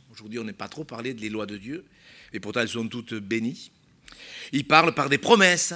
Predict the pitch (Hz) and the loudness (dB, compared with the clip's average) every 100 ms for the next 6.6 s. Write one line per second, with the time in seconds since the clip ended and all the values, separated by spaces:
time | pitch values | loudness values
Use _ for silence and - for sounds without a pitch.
0 | - 110 - - 123 - 156 127 123 117 | -6 -12 -14 -12 -8 -8 -8 -8 -8 -10
1 | 113 104 120 113 120 110 107 107 98 _ | -16 -16 -10 -8 -6 -8 -8 -12 -14 _
2 | _ _ _ _ - - - 120 120 131 | _ _ _ _ -20 -20 -12 -10 -2 2
3 | 175 165 160 135 127 165 151 135 131 117 | 4 4 2 2 4 4 4 0 -2 0
4 | 131 127 120 107 95 - _ _ _ _ | 2 4 4 2 -2 -12 _ _ _ _
5 | _ _ _ - - - - 131 139 139 | _ _ _ -16 -10 -6 -2 2 2 2
6 | 156 156 127 - 107 | 0 -2 -4 -4 -10